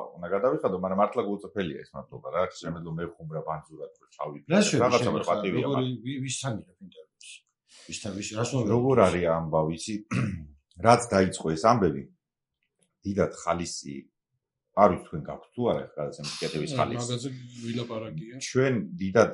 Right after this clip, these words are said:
Speaker 1: არ გვაქვს, მაგრამ ორი გადაცემა გავაკეთეთ მაინც. და ვთქვით, რომ თუ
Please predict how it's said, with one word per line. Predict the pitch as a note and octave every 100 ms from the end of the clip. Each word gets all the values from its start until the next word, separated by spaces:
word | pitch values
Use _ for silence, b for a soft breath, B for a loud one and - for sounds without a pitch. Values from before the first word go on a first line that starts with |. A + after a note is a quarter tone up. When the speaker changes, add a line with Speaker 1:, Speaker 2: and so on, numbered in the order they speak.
| -
Speaker 1:
არ | - E2+ F2+ F2
გვაქვს, | - C2 - - _
მაგრამ | E2+ D#2 -
ორი | F#2+ G#2
გადაცემა | A2+ G#2+ G#2+ G2+ D2
გავაკეთეთ | D2 D2+ D2 - - C#2
მაინც. | D#2 D#2+ D#2 B1+ - - _ _ _ _ _ _ _ _ _ _ _ _ _ _
და | G2+
ვთქვით, | G#2+ - G2+
რომ | A2+ -
თუ | - F#2